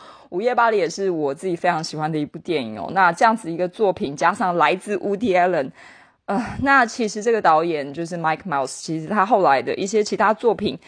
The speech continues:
呃，就也不是那么知名，所以其实这也没话上。而且当年二零一二年，其实，呃，得了最佳影片的是一部默片哦，就是其实算法国片吧，但是因为他没讲话啦齁，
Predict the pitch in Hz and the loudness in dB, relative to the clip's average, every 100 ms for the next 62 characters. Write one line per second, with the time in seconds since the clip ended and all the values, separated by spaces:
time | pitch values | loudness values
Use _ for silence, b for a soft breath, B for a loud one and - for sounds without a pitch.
0 | B B B - 165 165 226 175 135 143 | B B B -6 -6 2 2 2 0 -4
1 | 151 - 180 160 156 139 - 139 139 - | -8 -4 -2 -2 -2 -4 -6 -6 -6 -8
2 | - - 202 185 185 165 151 156 196 170 | -12 -4 2 2 2 -4 -4 -2 2 2
3 | 135 80 - 131 139 151 139 170 - 220 | 2 -2 -4 -6 2 2 2 0 -2 0
4 | 208 165 185 208 175 117 180 160 165 175 | 0 2 0 0 -4 -2 -2 -2 -4 -4
5 | 160 143 - 151 - 143 147 160 B B | -4 -6 -6 -6 -6 -6 -6 -6 B B
6 | B - 156 156 156 165 165 190 165 160 | B -8 -4 2 4 4 2 0 4 4
7 | 170 139 135 127 - 196 160 147 151 - | 4 0 -8 -4 -2 0 0 -2 -2 -4
8 | 165 147 160 151 180 156 123 - 147 120 | -4 -6 -8 -4 -2 0 -2 0 0 -2
9 | 113 156 143 - 135 - - 285 330 359 | -8 -8 -8 -6 -8 -10 -10 -8 0 2
10 | 370 330 233 214 302 240 170 156 226 240 | 4 4 6 4 2 2 4 4 2 -4
11 | 226 226 233 220 165 139 139 190 143 - | -4 -6 -4 -4 -2 -4 -2 2 2 2
12 | 175 | -2